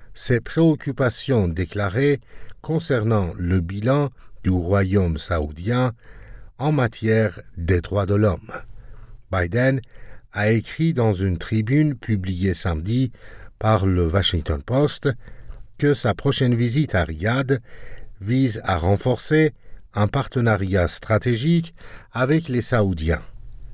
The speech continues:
Biden prétend que les États-Unis utiliseront les ressources énergétiques vitales de l'Arabie saoudite pour atténuer l'impact de la guerre en Ukraine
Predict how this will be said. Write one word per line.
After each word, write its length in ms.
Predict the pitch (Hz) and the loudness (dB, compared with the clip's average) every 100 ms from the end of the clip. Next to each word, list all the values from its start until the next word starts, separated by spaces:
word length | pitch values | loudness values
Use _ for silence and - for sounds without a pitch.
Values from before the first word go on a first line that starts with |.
| - - - | -14 -16 -10
Biden 540 | 85 90 87 120 127 117 - - - | -4 -2 0 0 0 -2 -10 -20 -14
prétend 420 | - 127 147 156 143 | -2 0 2 2 2
que 140 | 139 | 2
les 260 | 127 120 117 | 2 2 2
États-Unis 640 | 113 120 104 120 127 127 - - - | 2 2 2 2 2 0 -4 -16 -2
utiliseront 800 | 127 131 127 117 113 - 107 98 - - - 90 | 0 0 2 2 2 4 4 4 -2 -14 -10 0
les 120 | 101 | 2
ressources 600 | 92 101 - 107 - - | 4 2 2 0 0 -4
énergétiques 760 | - 101 95 85 92 - 87 92 | 0 2 2 0 -2 -2 -2 -2
vitales 560 | 87 85 127 135 135 - - - - | -4 -2 0 2 2 -2 -14 -16 -8
de 80 | 90 | -2
l'Arabie 460 | 90 82 95 107 156 | 0 2 2 0 0
saoudite 680 | - 131 123 139 156 - - - - - - | 2 2 2 2 0 -2 -10 -14 -14 -12 0
pour 320 | 131 113 117 | 2 2 0
atténuer 640 | 131 139 135 123 120 117 104 | 0 0 0 2 4 4 4
l'impact 640 | 98 92 - 143 - - | 2 0 0 0 0 -4
de 120 | 117 | 0
la 160 | 117 110 | 2 2
guerre 400 | 101 113 101 85 | 2 2 2 -2
en 180 | - 92 | -2 0
Ukraine 560 | 85 - - 139 151 | 0 -2 -2 2 2